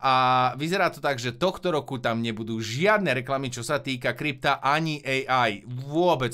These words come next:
ale že vôbec žiadne prekvapenie, keďže minulý rok tam ich bolo strašne veľa tých reklám a, e, po tom fiasku, čo sa stalo s F T X, tak sa ani nečudujem, že Super Bowl, e, proste nebude mať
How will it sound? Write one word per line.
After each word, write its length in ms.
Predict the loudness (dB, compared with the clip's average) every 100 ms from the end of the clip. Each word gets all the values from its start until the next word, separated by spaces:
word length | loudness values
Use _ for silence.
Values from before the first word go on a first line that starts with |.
| -2
ale 160 | -2
že 80 | -2
vôbec 320 | -2 -4 -2
žiadne 240 | -2 -2 -4
prekvapenie, 480 | -4 -4 -4 -4
keďže 240 | -4 -4 -4
minulý 400 | -4 -2 -2 0
rok 240 | -2 -2
tam 160 | -2 -2
ich 240 | -4 -4
bolo 320 | -2 0 -2
strašne 560 | -2 -4 0 0 0 -2
veľa 240 | 0 0
tých 160 | -2 -4
reklám 400 | -4 0 2 0 -4 -12 -18 -10 0
a, 80 | 4
e, 960 | 6 4 4 4 2 2 4 4 2
po 160 | 0 -2
tom 160 | -2
fiasku, 560 | -4 -2 0 0 -2 -8
čo 80 | -6
sa 160 | -6
stalo 480 | -4 0 2 2 0
s 160 | -2 -4
F 320 | -2 -4 -4
T 160 | -2 -2
X, 160 | -2
tak 160 | -6 -2
sa 160 | -2
ani 80 | -2
nečudujem, 560 | -2 -4 -4 -4 -4 -4
že 80 | -8
Super 320 | -8 -4 -4
Bowl, 320 | 0 0 -2
e, 480 | -6 -16 -4 -2 -2
proste 320 | -4 -6 -6
nebude 400 | -4 -2 -2 -2
mať 160 | -4